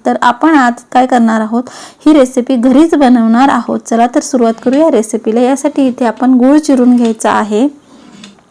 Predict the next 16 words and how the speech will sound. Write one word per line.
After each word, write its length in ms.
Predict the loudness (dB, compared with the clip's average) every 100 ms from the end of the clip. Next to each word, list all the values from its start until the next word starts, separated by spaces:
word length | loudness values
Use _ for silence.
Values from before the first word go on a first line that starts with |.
| _ _ -20 -20 -20 _
ही 60 | 2
रेसिपी 340 | 2 2 0
बनवण्यासाठी 560 | 2 2 2 2 0 2
मी 120 | 2
कपाची 480 | 2 0 0 0 2
मदत 320 | 2 2 0 0
घेतलेली 380 | -2 0 0
आहे. 180 | 2 0
तुम्ही 240 | 0 2 4
वाटीने 460 | 4 2 0 0 0
सुद्धा 240 | 0 0
या, 260 | 2 2 0 -2 -8 -20 -20 0
ही 80 | 4
मापं 360 | 4 4 0 2
घेऊ 300 | 2 2 0
शकता. 440 | -2 -6 -4 -4